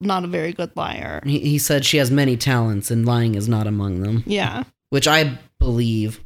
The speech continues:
Speaker 1: Yeah.
Speaker 2: And, like, especially 'cause I bet in that meeting, Faith probably had, like, a lot of malice towards Buffy as she was saying it, which would have tipped Giles off. That's not quite right. Uh, 'cause it,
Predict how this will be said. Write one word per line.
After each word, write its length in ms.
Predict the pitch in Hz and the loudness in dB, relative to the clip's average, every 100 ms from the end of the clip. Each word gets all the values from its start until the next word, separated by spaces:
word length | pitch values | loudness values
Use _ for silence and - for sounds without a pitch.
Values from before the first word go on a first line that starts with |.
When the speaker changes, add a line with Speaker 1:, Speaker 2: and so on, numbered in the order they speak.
| - | -2
Speaker 1:
Yeah. 340 | 269 - - - - | 0 0 -6 -6 0
Speaker 2:
And, 120 | 147 | 2
like, 180 | 156 - | 2 2
especially 520 | 156 - 175 180 160 | 0 2 2 2 2
'cause 280 | 156 135 120 | 2 0 0
I 120 | 135 | -2
bet 480 | 135 156 156 - - _ - 151 139 | 2 4 2 0 -14 _ -10 -10 -8
in 240 | 165 165 151 | -2 2 4
that 300 | 135 123 - _ _ | 4 0 -4 _ _
meeting, 480 | 139 139 131 123 110 | 0 2 2 2 -2
Faith 500 | 110 139 131 123 - - _ | -2 0 0 -2 -10 -20 _
probably 240 | 131 117 123 | -4 0 0
had, 140 | 123 | 0
like, 100 | 123 | -2
a 60 | 117 | -2
lot 160 | 110 | -2
of 80 | 113 | -2
malice 480 | 95 78 95 113 - | -2 -4 -2 -4 -4
towards 340 | - 120 110 | -4 -2 -2
Buffy 400 | 120 101 113 123 | -4 -6 -4 -4
as 100 | 104 | -4
she 140 | - 98 | -4 -6
was 160 | 87 | -6
saying 360 | - 117 117 131 | -4 -2 -2 -2
it, 220 | 143 - _ _ - _ _ - | -4 -8 _ _ -20 _ _ -2
which 220 | 135 - | 0 2
would 160 | 135 | 2
have 160 | 123 117 | 2 0
tipped 360 | - 113 - - | 0 0 -4 -2
Giles 380 | 131 113 110 | 2 2 2
off. 300 | 107 87 - | -2 -4 -6
That's 260 | - 117 117 | -2 -2 0
not 220 | 120 69 | -2 -4
quite 260 | 120 98 - | -6 -6 -4
right. 300 | 101 85 - - | -6 -6 -10 -10
Uh, 120 | 107 | -10
'cause 240 | - 131 110 | -4 -4 -4
it, 160 | - | -6